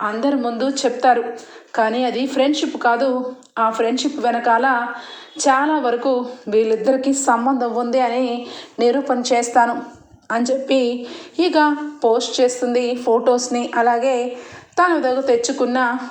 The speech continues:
కొన్ని వస్తువుల్ని. "ఏంటి బేబీ, అవన్నీ ఏంటి?" అని చెప్పి అనగానే, "చెప్తానుగా, ముందు బయలుదేరండి, అటు ముహూర్తానికి టైమ్ అయిపోతుంది" అని చెప్పి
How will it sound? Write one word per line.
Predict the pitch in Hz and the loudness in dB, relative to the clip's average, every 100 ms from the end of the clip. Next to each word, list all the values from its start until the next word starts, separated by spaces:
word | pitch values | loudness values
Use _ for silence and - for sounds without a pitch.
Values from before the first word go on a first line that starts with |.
| - - | -8 0
కొన్ని | 240 240 | 0 2
వస్తువుల్ని. | 226 226 - 254 247 247 247 - - _ _ _ _ - - - - - - 208 | 0 -2 0 2 2 -2 -4 -8 -16 _ _ _ _ -12 -10 -10 -12 -20 -10 -2
"ఏంటి | 240 277 294 | 0 0 2
బేబీ, | 247 240 247 254 - - | 2 2 -2 -4 -8 0
అవన్నీ | 247 233 240 294 | 2 2 2 0
ఏంటి?" | 233 247 262 262 - - | 2 0 0 -2 -2 -2
అని | 254 | -2
చెప్పి | 247 240 254 247 | -2 -2 -2 -2
అనగానే, | 233 233 247 233 254 247 247 - - - _ - | 0 0 0 0 -2 -4 -8 -16 -20 -20 _ -2
"చెప్తానుగా, | 247 - 277 262 262 277 - - - | -2 2 2 4 2 0 -8 -16 -14
ముందు | 208 220 214 262 254 240 247 - - - | -6 -4 0 0 0 0 -8 -16 -18 -2
బయలుదేరండి, | 226 226 277 254 240 247 240 - - - | 2 2 2 0 0 -2 -4 -8 -14 -10
అటు | 208 233 | -4 0
ముహూర్తానికి | 277 277 240 294 294 285 262 302 339 | 0 0 0 0 0 0 0 -6 0
టైమ్ | 277 262 | 2 2
అయిపోతుంది" | 277 269 240 240 247 220 - 226 | -2 -2 -2 0 -2 -4 -6 -6
అని | 226 | -4
చెప్పి | 240 226 - 262 240 240 | -4 -4 -2 -2 -2 -6